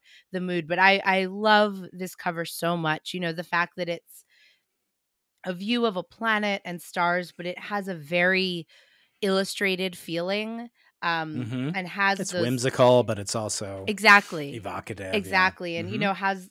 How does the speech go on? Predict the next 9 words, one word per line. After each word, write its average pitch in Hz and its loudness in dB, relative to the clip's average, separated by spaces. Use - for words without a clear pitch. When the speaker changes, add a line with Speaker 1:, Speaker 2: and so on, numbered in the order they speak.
Speaker 1:
has 180 -10
pinks 202 -8
and 151 -10
oranges 170 -8
and 147 -12
in 185 -8
addition 175 -8
to 170 -14
the 151 -10